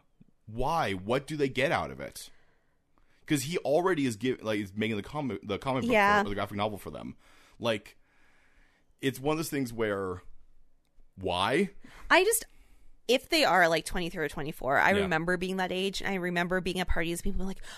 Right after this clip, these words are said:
Speaker 2: "Oh, yeah, we're gonna have a T V show where we tour around Spain, and then we go to this Spain Olympics, and then this happens, and we, we have all this funding from Discovery Canada," and, and then,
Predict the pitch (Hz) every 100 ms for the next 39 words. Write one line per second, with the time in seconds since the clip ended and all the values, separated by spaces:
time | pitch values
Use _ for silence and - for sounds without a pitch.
0 | - - 339 285 339 330 254 269 277 311
1 | 294 269 - 269 254 277 - 254 226 226
2 | 220 - - 269 262 254 233 226 - -
3 | 262 247 240 226 - - - - 226 220
4 | 233 240 240 220 - - - - 247 226
5 | 220 233 233 247 220 - 226 220 220 233
6 | 247 240 233 214 214 226 220 - - 247
7 | 277 294 269 233 - 285 294 277 254 240
8 | 226 214 214 - 254 226 214 220 - 262
9 | 233 247 - - 285 262 247 247 233 220
10 | 220 214 - - - - 226 208 202 -
11 | _ 208 208 196